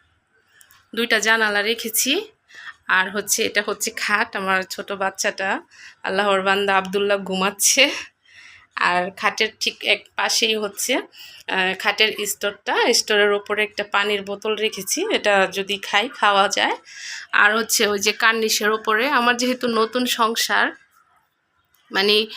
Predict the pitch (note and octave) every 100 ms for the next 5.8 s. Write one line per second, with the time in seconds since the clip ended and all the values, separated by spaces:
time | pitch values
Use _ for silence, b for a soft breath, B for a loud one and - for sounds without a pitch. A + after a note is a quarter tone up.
0 | B B B - G#3+ G#3 G3 A3 - G#3+
1 | G#3+ A3+ G#3 G3 G#3 G#3+ G#3 A3 A3 G#3
2 | G#3 G#3 D4+ - - - _ G3+ F#3+ F#3
3 | G3 - _ B B B B B - G3
4 | F#3+ G3 F#3+ F#3+ F#3+ G#3+ G#3 A3 - G#3
5 | G3+ G#3+ G3+ G3 G3+ G#3+ G#3 A#3+